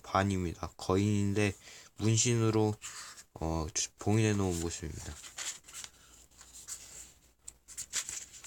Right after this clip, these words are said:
그 다음 아까 설명드렸던 천하와 지하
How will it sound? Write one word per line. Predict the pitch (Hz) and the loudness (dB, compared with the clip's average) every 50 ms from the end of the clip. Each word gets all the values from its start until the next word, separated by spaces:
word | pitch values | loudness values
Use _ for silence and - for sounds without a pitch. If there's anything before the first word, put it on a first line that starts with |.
| - _ _ _ - - - _ - - - - - - - - - - - - - - - - | -20 _ _ _ -20 -20 -20 _ -18 -16 -16 -16 -16 -20 -20 -20 -20 -20 -20 -20 -20 -20 -20 -4
그 | - 104 | -2 2
다음 | 101 101 95 | 4 6 6
아까 | 92 98 98 - 101 | 6 6 6 4 2
설명드렸던 | - - 135 135 135 113 123 110 - 104 95 - | 2 2 2 2 2 2 0 0 2 0 2 2
천하와 | - - 135 139 139 127 113 92 | 2 2 4 4 6 6 6 4
지하 | - - - - 98 87 82 82 87 107 | 4 2 2 4 4 4 4 2 0 -2